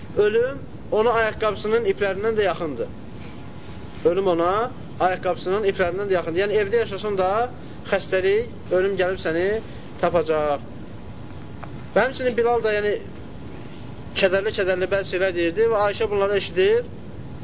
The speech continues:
və Peyğəmbər sallallahu əleyhi və səlləm deyir ki, "Bəs, yəni, mən onları eşidəndə belə,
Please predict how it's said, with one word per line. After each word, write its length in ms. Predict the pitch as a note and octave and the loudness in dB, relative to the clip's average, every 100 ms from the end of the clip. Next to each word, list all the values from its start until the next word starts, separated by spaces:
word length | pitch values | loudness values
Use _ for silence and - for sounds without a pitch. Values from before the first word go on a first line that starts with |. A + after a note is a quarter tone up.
| - - - | -10 -12 0
və 80 | F#3+ | 2
Peyğəmbər 400 | G#3+ G3+ G#3 A3 | 2 2 0 0
sallallahu 240 | G3+ G3 | 2 0
əleyhi 0 | |
və 0 | |
səlləm 20 | F#3 | 2
deyir 200 | G#3+ G#3+ | 2 2
ki, 100 | G#3+ | 2
"Bəs, 120 | G#3 - E3+ | 2 0 0
yəni, 240 | F3 F3 E3 - - - - - E3+ | 2 4 2 -2 -10 -12 -12 -10 2
mən 180 | F#3+ F#3+ | 4 4
onları 320 | F#3+ F#3 G3 F3 | 4 4 4 0
eşidəndə 340 | - F3+ F#3+ | 0 2 2
belə, 160 | F#3 F#3 | 4 2